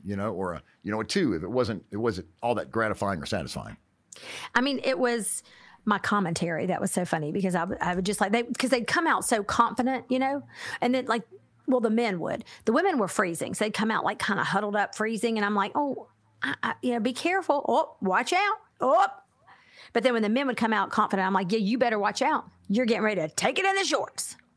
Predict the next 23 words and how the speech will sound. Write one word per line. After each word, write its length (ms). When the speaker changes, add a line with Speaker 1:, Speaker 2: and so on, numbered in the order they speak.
Speaker 2:
Well, 240
Speaker 1:
It, 100
Speaker 2:
what 220
do 60
you 40
Speaker 1:
it, 60
Speaker 2:
think? 320
Speaker 1:
i-, 40
is 320
that, 320
i-, 80
is, 400
that 140
has 180
nothing 240
to 60
do 200
with 140
a 40
dislike 340
for 80
men, 220
though. 200